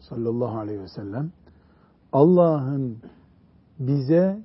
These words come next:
gönderdiği elçisini dinler gibi dinlememiz lazım. Ki inşallah öyle oluyordur. Ne demek Allah'ın elçisini dinler gibi dinlemek?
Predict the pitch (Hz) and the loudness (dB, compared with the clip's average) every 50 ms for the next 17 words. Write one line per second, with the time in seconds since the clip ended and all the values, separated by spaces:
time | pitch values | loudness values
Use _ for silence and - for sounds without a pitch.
0 | - - _ 147 135 131 139 143 151 151 156 151 151 151 151 151 151 143 139 143 | -16 -16 _ 0 2 2 4 4 2 2 2 2 2 4 4 2 2 0 0 0
1 | 147 151 175 196 196 196 - - - _ _ _ _ _ - 147 175 196 208 180 | 2 4 4 2 2 0 -6 -14 -20 _ _ _ _ _ 4 4 6 6 4 0
2 | - - - 160 127 - - 165 143 135 147 151 131 113 139 190 - _ _ - | -4 -4 -6 -6 -6 -4 -4 -2 0 0 2 0 0 -2 -6 -12 -18 _ _ -2
3 | 143 135 131 131 135 139 147 147 139 127 135 123 117 117 98 95 - _ _ _ | -2 0 0 0 2 2 2 2 2 0 0 0 -2 -2 -4 -6 -12 _ _ _
4 | - 127 123 123 123 123 120 120 123 123 120 120 110 101 113 113 104 101 98 - | -6 -4 -4 -2 -2 -2 -2 -2 -4 -4 -4 -6 -6 -6 -8 -8 -8 -8 -10 -12
5 | - _ _ _ _ _ _ _ - 214 190 175 151 131 110 - 135 120 110 110 | -16 _ _ _ _ _ _ _ -10 -8 -6 -6 -6 -6 -6 -6 -6 -6 -4 -4
6 | 113 143 160 - _ _ _ _ _ _ _ _ _ - 151 143 139 131 120 110 | -4 -6 -6 -8 _ _ _ _ _ _ _ _ _ 2 4 4 4 4 2 -2
7 | 101 98 95 92 95 107 156 190 - - _ _ _ _ _ _ - - _ _ | -4 -8 -10 -14 -8 -6 -6 -6 -6 -8 _ _ _ _ _ _ -20 -20 _ _
8 | _ 202 233 254 277 247 202 151 123 - - _ _ _ - 156 143 170 170 175 | _ 2 4 4 4 4 4 2 0 -2 -8 _ _ _ 0 2 4 4 6 4
9 | 170 170 160 147 170 202 190 170 143 - - - - 143 147 156 156 139 - - | 4 2 2 0 0 0 0 0 -2 -4 -8 -6 0 2 2 2 2 0 -6 -10
10 | 139 120 - - 139 139 147 143 120 107 - _ _ _ _ _ _ - 139 139 | -12 -8 -4 -2 -2 0 0 -2 -2 -6 -10 _ _ _ _ _ _ 0 2 2
11 | 139 135 135 139 139 143 135 123 117 123 113 104 113 107 107 113 120 117 110 104 | 2 2 0 0 0 0 -2 -2 -4 -6 -6 -6 -6 -8 -4 -4 -2 -2 -2 -4
12 | 101 95 95 123 160 170 | -6 -6 -6 -6 -6 -8